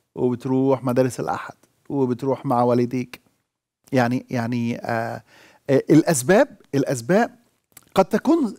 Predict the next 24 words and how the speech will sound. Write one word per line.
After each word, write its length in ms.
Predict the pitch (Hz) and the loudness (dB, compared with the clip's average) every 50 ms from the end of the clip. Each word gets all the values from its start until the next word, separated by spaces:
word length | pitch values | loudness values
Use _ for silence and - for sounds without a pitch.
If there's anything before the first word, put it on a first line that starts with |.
| - - | -12 -8
قد 200 | - 170 151 147 | -4 -4 0 2
يكون 300 | 151 139 - 214 240 233 | 0 0 2 0 0 0
صادق 500 | - - 190 220 226 185 135 113 - - | 0 2 4 4 4 2 0 -4 -8 -6
في 60 | - | -4
الأسباب 400 | 131 - - 127 117 151 180 185 | -4 -2 -2 -4 -2 0 0 0
اللي 100 | 165 127 | 0 0
بيقولها، 400 | 113 - - 135 - 139 - - - - - _ _ _ _ _ _ _ _ _ _ _ _ _ _ _ _ _ - | -2 -2 0 0 0 0 -2 -6 -16 -18 -20 _ _ _ _ _ _ _ _ _ _ _ _ _ _ _ _ _ 0
لكن 300 | 139 160 - - 185 160 | 2 2 2 2 2 2
هذه 280 | 156 202 269 320 294 240 | 4 4 4 4 4 2
الأسباب، 540 | - 151 143 - - 190 214 226 202 156 - _ _ _ - | 2 0 -4 -4 0 0 0 0 0 -4 -10 _ _ _ -4
هذه 260 | 135 175 208 214 202 | -2 0 0 2 0
الأسباب 600 | 202 175 - 139 - - - 196 214 208 175 135 123 - _ _ _ _ _ _ _ _ _ _ _ _ _ _ | 0 -2 -2 -6 -6 -2 0 2 2 0 -2 -6 -10 -14 _ _ _ _ _ _ _ _ _ _ _ _ _ _
يعني، 400 | 147 135 131 127 135 131 127 - - - | 0 0 0 2 0 -2 -2 -4 -4 -4
آه، 20 | |
آه، 580 | 123 131 120 - - 104 113 107 - - - - _ _ - | -4 -2 -2 -2 -2 -2 -2 -2 -4 -6 -8 -10 _ _ 2
تجعل 340 | 214 254 247 294 240 226 220 | 2 4 4 4 4 4 4
المسلم 540 | 208 190 180 190 196 - - 208 202 180 | 4 2 2 0 -2 -2 -2 -2 0 2
ينكسف. 840 | 170 175 170 160 147 - 269 - - 175 131 - - - - - - _ _ _ _ _ _ _ _ _ _ _ _ _ _ _ | 2 2 2 2 2 2 0 2 2 -2 -4 -4 -6 -14 -18 -20 -20 _ _ _ _ _ _ _ _ _ _ _ _ _ _ _
ليه؟ 360 | - 131 160 196 247 220 - - - - - - - - - | 4 6 8 8 6 4 2 -2 -8 -16 -20 -20 -10 0 2
لأنه 240 | 156 180 196 208 208 | 4 4 4 2 2
مفيش 380 | 170 - 285 277 - - - | 4 4 4 4 2 0 0
ولا 260 | 196 247 320 381 381 | 2 4 6 6 6
واحد 340 | 302 262 269 269 - - 214 - | 6 4 2 2 0 -2 -6 -6
فيها، 460 | - - 180 165 117 - 117 117 117 | -4 0 0 0 0 0 -2 -6 -8